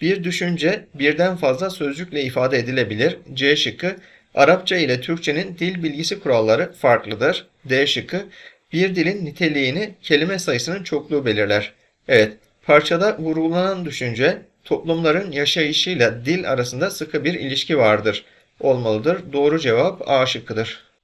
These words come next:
On üçüncü soru. Konya'daki Karapınar Ovası doğanın başyapıtlarından birini barındırır. Meke Gölü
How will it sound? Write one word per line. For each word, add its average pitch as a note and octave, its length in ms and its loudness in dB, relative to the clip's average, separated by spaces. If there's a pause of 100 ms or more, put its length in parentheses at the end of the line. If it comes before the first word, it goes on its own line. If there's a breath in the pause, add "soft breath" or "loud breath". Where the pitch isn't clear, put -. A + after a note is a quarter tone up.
(200)
On F#3+ 140 6
üçüncü G3+ 380 0
soru. A#2+ 420 0
Konya'daki F#3 600 2
Karapınar F#3 500 2
Ovası C#3+ 540 2
doğanın D#3+ 440 2
başyapıtlarından D#3 920 2
birini D3+ 300 0
barındırır. A2+ 500 4 (400 soft breath)
Meke D#3+ 260 0
Gölü C#3 400 0